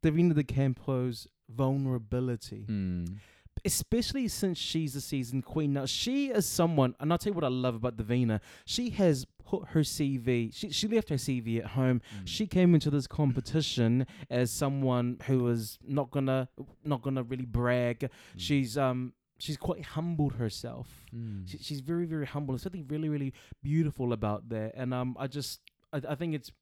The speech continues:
Speaker 1: making everyone grow to love her even more because
Speaker 2: Yeah.
Speaker 1: everyone's kind of expecting her to be that kind of diva. The, "I've been there,
Speaker 2: W-
Speaker 1: done that, got the T-shirt, made the T-shirt, sold it again."
Speaker 2: <laughs>
Speaker 1: That's
Speaker 2: We kind of
Speaker 1: Davina.
Speaker 2: expected that, didn't we?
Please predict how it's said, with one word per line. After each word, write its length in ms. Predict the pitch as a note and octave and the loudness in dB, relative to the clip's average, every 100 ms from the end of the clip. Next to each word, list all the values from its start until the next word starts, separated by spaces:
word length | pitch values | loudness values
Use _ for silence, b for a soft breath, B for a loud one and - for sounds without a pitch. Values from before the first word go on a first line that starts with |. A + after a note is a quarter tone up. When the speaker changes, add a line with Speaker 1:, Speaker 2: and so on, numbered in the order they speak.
| _ - | _ -8
Speaker 1:
making 300 | C3+ B2+ C3 | -6 -2 0
everyone 280 | B2+ C3 B2+ | 2 2 2
grow 300 | B2 B2 B2 | 2 4 2
to 160 | - A#2 | 0 -4
love 260 | A#2+ A#2+ | -2 -2
her 180 | B2 A#2+ | 0 2
even 200 | A#2+ A2 | 2 0
more 280 | A2 A#2+ D#3+ - B B | 0 2 2 0 B B
because 240 | - D#3 | -4 0
Speaker 2:
Yeah. 40 | D3 | 0
Speaker 1:
everyone's 260 | C#3+ D3 - | 2 2 2
kind 200 | D3+ C#3+ | 0 0
of 80 | A#2+ | 0
expecting 680 | - - - D3 - E3+ D#3 | -2 -4 -4 -6 -2 2 4
her 280 | E3+ F3+ E3 B B | 6 4 2 B B
to 100 | E3+ | -2
be 240 | D3+ D#3 C#3+ | 2 2 2
that 200 | C#3+ - | 0 -2
kind 300 | D3 C#3+ C#3 | -4 -2 -2
of 160 | A#2 | -2
diva. 560 | C#3 C#3+ C#3 D#3+ E3+ D3+ | -2 0 0 -2 -2 -2
The, 100 | C3 | -4
"I've 160 | B2+ A#2 | -6 -4
been 200 | C#3+ C#3 | -4 -2
there, 160 | C#3 | -2
Speaker 2:
W- 40 | D3 | -2
Speaker 1:
done 200 | C3 C3+ | -2 -2
that, 160 | C3 | -4
got 160 | B2+ D3 | -4 -10
the 60 | C3+ | -8
T-shirt, 480 | C3+ B2 - C3 | -8 -6 -6 -6
made 220 | B2+ C3+ C#3 | -4 -4 -4
the 60 | |
T-shirt, 440 | C3 B2+ - C3+ A#2+ | -6 -6 -4 -4 -2
sold 240 | C#3 B2+ | -2 -2
it 100 | B2+ | -2
again." 300 | B2 D3 F#3 - | 0 0 0 6
Speaker 2:
<laughs> 60 | |
Speaker 1:
That's 1040 | G3+ D#3+ G3 - F#3 - D#3+ - - D3+ D3+ | 6 8 8 8 4 4 0 -2 -4 2 8
Speaker 2:
We 200 | G#3+ D4 | 8 8
kind 180 | - | 6
of 60 | - | 6
Speaker 1:
Davina. 60 | C#3+ | 4
Speaker 2:
expected 440 | - - - A2 | 2 0 0 -2
that, 140 | G2+ | -2
didn't 180 | G#2+ E3 | 0 0
we? 100 | B2 | 0